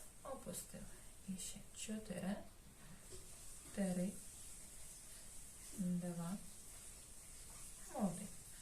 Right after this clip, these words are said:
Так, якщо судома чи ще щось, значить,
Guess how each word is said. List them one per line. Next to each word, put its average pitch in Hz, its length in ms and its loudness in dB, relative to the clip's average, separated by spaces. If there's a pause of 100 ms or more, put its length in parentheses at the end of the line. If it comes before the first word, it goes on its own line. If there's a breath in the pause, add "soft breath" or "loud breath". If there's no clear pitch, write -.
(340 loud breath)
Так, 359 280 0
якщо 220 300 4 (300)
судома 254 400 8 (100)
чи 208 120 2
ще - 280 2
щось, - 280 0 (440 loud breath)
значить, 208 300 6